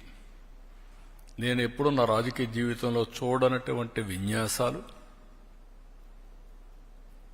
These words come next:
చూడనటువంటి అకృత్యాలు చేసే పరిస్థితికి వస్తున్నారు. ఇది మంచిది కాదు.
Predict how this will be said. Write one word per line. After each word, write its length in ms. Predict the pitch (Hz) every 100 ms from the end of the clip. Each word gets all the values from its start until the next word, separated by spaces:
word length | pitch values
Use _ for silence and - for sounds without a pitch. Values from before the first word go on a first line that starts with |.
| - -
చూడనటువంటి 880 | 131 143 143 139 131 127 123 127 120 113 - -
అకృత్యాలు 580 | - 120 113 - 107 101 101
చేసే 200 | 95 98 98
పరిస్థితికి 400 | 92 - 101 90
వస్తున్నారు. 480 | 85 - 85 76 - - _ _ _ _ _ _ _ _ _ _ _ - 104
ఇది 120 | 98 90
మంచిది 360 | 95 - 110 -
కాదు. 200 | 73 73